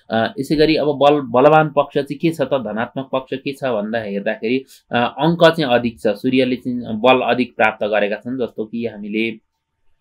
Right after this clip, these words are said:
अ, ग्रहका रूपमा पनि यहाँ हेर्न सक्छौँ। सूर्यको नैसर्गिक बललाई हटाउँदाखेरि पनि बल अधिक नै देखिन्छ र सूर्यको बल यहाँ नैसर्गिक बलसहित जोड्दाखेरि बाह्र अङ्क आएका छ अरूभन्दा।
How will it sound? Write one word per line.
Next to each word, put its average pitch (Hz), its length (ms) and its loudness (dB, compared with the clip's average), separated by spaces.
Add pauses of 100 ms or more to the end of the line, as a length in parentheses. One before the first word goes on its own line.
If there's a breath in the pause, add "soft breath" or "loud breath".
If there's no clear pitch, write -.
(520)
अ, 101 420 -2 (640)
ग्रहका 123 360 6
रूपमा 123 240 2
पनि 123 200 -2
यहाँ 120 180 0
हेर्न 107 260 2
सक्छौँ। 117 380 -4
सूर्यको 117 540 -2
नैसर्गिक 120 580 -4
बललाई 113 500 0
हटाउँदाखेरि 107 560 -6
पनि 117 160 -8
बल 110 260 -2
अधिक 107 320 -6
नै 117 100 -4
देखिन्छ 107 400 -8 (380 loud breath)
र 110 360 6
सूर्यको 110 460 -4
बल 110 540 -4
यहाँ 107 340 -6
नैसर्गिक 110 500 -4
बलसहित 104 480 -4
जोड्दाखेरि 104 460 -6
बाह्र 101 260 -2
अङ्क 104 400 -8
आएका 104 280 -10
छ 104 80 -14
अरूभन्दा। 104 680 -4